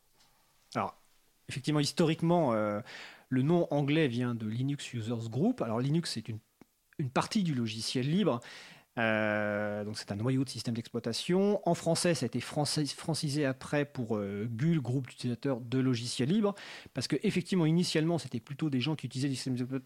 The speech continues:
d'exploitation que nous, on appelle gnu Linux, euh, pour rendre, euh, aussi, euh, le travail, en, en mettre en valeur aussi le travail du projet gnu, notamment de la Fondation pour le logiciel libre de Richard Stallman. Mais aujourd'hui, voilà, même si initialement, c'était des gens qui utilisaient plutôt un système de type gnu Linux,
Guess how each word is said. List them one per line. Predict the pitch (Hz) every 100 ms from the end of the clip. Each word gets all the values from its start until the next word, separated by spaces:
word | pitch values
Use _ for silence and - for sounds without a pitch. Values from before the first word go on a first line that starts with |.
| -
d'exploitation | 160 - 180 180 190
que | 151
nous, | 170
on | 175
appelle | 151 165 - -
gnu | 127 156
Linux, | 190 131 196 - - - - - -
euh, | 117 107
pour | - 113
rendre, | 135 143 113
euh, | 110 101
aussi, | 110 123 - 160 147
euh, | 110 104
le | 113
travail, | - 120 135 117
en, | 110
en | 110 117 113 110 110
mettre | 113 143 156
en |
valeur | 151 151
aussi | 151
le |
travail | - 131 147
du | 127
projet | - 127 120
gnu, | 117 127
notamment | 143 120 110 113 110
de |
la | 95 92 98 98
Fondation | 98 127 123 131
pour | 131
le | 123
logiciel | 117 127
libre | 127
de | 104
Richard | 104 - 107
Stallman. | - 95 131 180 175 - - - -
Mais |
aujourd'hui, | 135 135 160
voilà, | 175 147 117
même | 143
si | -
initialement, | 180 185 185 185 175
c'était | 123 123
des | 127
gens | 156
qui | 135
utilisaient | 127 123
plutôt | 127 190 180 180
un | 139
système | - - 156 139
de | 113
type | - 127
gnu | 123 117
Linux, | 113 151 220